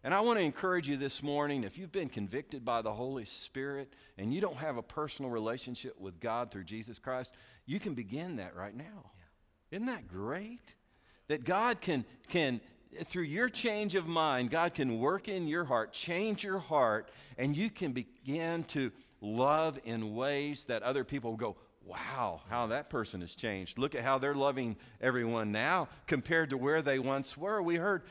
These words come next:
Speaker 1: a wonderful testimony yesterday in our men's meeting from Alan Larkins about how God changed his heart. And you can see it in him. You can see the love of God that's growing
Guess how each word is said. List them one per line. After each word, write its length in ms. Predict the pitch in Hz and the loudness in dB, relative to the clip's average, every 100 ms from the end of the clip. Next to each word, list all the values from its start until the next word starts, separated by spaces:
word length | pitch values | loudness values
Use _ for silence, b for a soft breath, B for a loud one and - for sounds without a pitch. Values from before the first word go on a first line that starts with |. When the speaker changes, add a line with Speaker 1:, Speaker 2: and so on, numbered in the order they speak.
| B | B
Speaker 1:
a 80 | 151 | 0
wonderful 480 | 170 208 254 - 240 | 2 2 0 -2 -2
testimony 600 | - 202 - 160 143 135 | 4 4 4 0 2 2
yesterday 460 | 131 151 - 143 127 | 2 0 0 0 2
in 80 | |
our 80 | 120 | 2
men's 340 | 120 135 147 123 | 2 0 0 -2
meeting 280 | 110 107 B B | -2 -4 B B
from 240 | - 139 131 | 0 0 0
Alan 340 | 123 131 139 127 | 2 2 2 4
Larkins 480 | 123 127 120 - - | 4 2 0 -12 -8
about 340 | 127 135 123 B B | 2 4 2 B B
how 220 | - 139 | -2 -2
God 480 | 120 104 120 139 143 | 0 0 0 2 0
changed 540 | - 143 135 135 127 - | -4 -4 -2 -2 -4 -4
his 280 | 117 110 | -4 -4
heart. 640 | - - 101 101 82 - - - _ _ b b b | -10 -4 -2 -2 -4 -10 -20 -20 _ _ b b b
And 160 | 156 185 | 0 2
you 100 | 233 | 0
can 140 | 233 | -2
see 500 | 185 - 226 247 269 | -2 -2 -4 -6 -4
it 140 | 226 - | -4 -6
in 260 | 139 123 104 | -4 -4 -2
him. 320 | 101 92 87 - - 95 85 - - - | -4 -4 -8 -12 -20 -20 -20 -20 -20 -8
You 100 | 185 | -6
can 160 | 190 | -2
see 320 | 151 - 233 220 | 0 0 0 0
the 100 | 175 | 4
love 220 | 180 185 | 6 4
of 180 | 156 107 | 0 0
God 480 | 151 160 185 156 | 2 4 4 2
that's 200 | 123 120 | 0 -4
growing 720 | 123 117 147 175 196 165 117 | -6 0 2 4 4 4 2